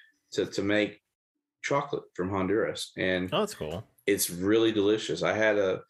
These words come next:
Speaker 1: my mother had a raspberry dark chocolate, and I had a coffee dark chocolate bar, and it was delicious. They also eat the, the sh-, the ca-, the shells that they knock off of the seeds, the, the cacao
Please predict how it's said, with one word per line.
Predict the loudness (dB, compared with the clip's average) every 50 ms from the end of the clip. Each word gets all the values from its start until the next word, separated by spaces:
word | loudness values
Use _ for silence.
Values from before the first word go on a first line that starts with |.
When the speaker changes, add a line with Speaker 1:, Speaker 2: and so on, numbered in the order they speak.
| -20 -20 _ _ _
Speaker 1:
my | -2
mother | 0 2 4 4 4 4
had | 4 2 2 4
a | 4 2 2 2
raspberry | 0 -2 -2 0 0 2 0 0 -2 0 0 2 2 2
dark | 0 0 0 0 -2 -4
chocolate, | -4 -2 -2 -2 -2 -2 0 0 0 0 -2 -10 _ _ _ _ _ _ _ -20 -20 -20 -20 _ _ _ _ _ _ -20 _ _
and | -2 0 2
I | 2 2 2
had | 2 2 2 2 2 2
a | 2 0 0
coffee | -2 -2 0 0 0 0 -2 -2
dark | 0 0 -2 -2 -4
chocolate | -4 -4 -4 -4 -6 -14 -6 -4
bar, | -2 -2 -2 -4 -6 -12 _ _ _ _ _ _ _ _ _ _ _ _ -2
and | 0 0 0 0 0
it | 0 2
was | 2 2 2 2 2 0 -4 -6 -8 -10 -14 _ _ _ _ _ _ _
delicious. | -4 -4 -4 -4 -4 -2 -2 -2 -2 -2 -4 -4 -6 -6 -8 -8 -8 -8 -10 -12 -14 _ _ _ _ _ _ _ -2
They | 2 2 4
also | 4 4 2 2 2 4 4 4 4 2 -2 -8 _ _ _ _ _ _ _ _ _ _ _ _
eat | -2 -2 -2 -2 -4 -8 _ _
the, | 0 0 0 0 2
the | 0 -2 -2
sh-, | 0 -2 -2 -2 -2 -2 -2
the | 0 0 0 -2 -4
ca-, | -4 -2 0 0 0 0
the | 0 -2 -2
shells | -2 -2 0 2 2 4 4 4 4 2 0 -4 -8 -10 -14 _ _ _
that | -4 -4 -4 -4 -4 -4
they | -2 -2 0
knock | 2 0 0 0 0 0
off | -2 -2 0 0
of | 0 0 0 -2 -2
the | -4 -2
seeds, | -2 0 0 2 0 0 0 -2 -2
the, | -2 -2 -2 -4 -6
the | -4 -4 -4 -4
cacao | -4 -6 -8 -4 -2 0 2 2 0 0 -4